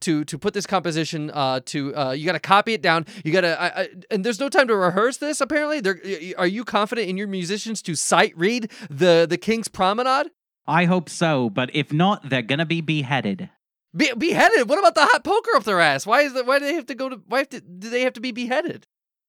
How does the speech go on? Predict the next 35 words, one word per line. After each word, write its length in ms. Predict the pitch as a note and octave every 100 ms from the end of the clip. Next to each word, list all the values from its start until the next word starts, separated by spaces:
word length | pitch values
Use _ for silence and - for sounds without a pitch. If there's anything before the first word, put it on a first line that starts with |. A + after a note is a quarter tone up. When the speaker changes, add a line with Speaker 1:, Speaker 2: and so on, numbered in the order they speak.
| _ -
Speaker 2:
Well, 260 | D#3 E3 -
I, 200 | C3 D#3 -
I 180 | - G4+ F4+
get 100 | B2+
to 60 |
decide 400 | G#2+ A#2 D#3 C3
what 100 | A#2+
happens 300 | C3+ B2+ A2
with 120 | A2
the 60 | G2+
musicians. 840 | G2 G2+ B2+ A3+ G#2 F2+ E2+ G#2 -
I'm, 380 | C#3 G3+ F#3+ E3+
Speaker 1:
Oh. 140 | B3
Speaker 2:
I 240 | D#3+ G3+ A3+
get 180 | F3
the 80 | D3+
blame 440 | C3 C#3 C3+ B2+ C#3
if 260 | B2+ -
the 80 | A#2+
piece 320 | C3+ C#3 A#2+
is 160 | A2 -
terrible. 500 | D3 D#3+ G#2+ F#2 - - - -
And 140 | F#3+
it 20 | F3+
Speaker 1:
Oh. 80 | F3+
Speaker 2:
won't 200 | G#3+ D#3+
be 160 | D#3
that 260 | C#3 B2+ -
bad 240 | A#2 G#2
because 300 | A2+ B2+ B2+ -
I 180 | E3+ G#3+
play 220 | - A#2
trumpet 380 | - A#2+ A#2 - _
too. 240 | D#3+ D3 - _ -
So 340 | - A#2